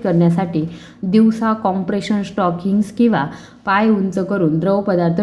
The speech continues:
टिकवून ठेवणं, ठेवणं रोखणं समाविष्ट आहे. डॉक्टरांचा सल्ला कधी घ्यावा?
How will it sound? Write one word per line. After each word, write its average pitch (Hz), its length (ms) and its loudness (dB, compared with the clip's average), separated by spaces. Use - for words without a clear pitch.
टिकवून 233 300 2
ठेवणं, 165 380 0
ठेवणं 220 340 6
रोखणं 214 360 2
समाविष्ट 160 560 -2
आहे. 165 200 -2
डॉक्टरांचा 202 520 2
सल्ला 185 300 4
कधी 185 260 2
घ्यावा? 202 340 0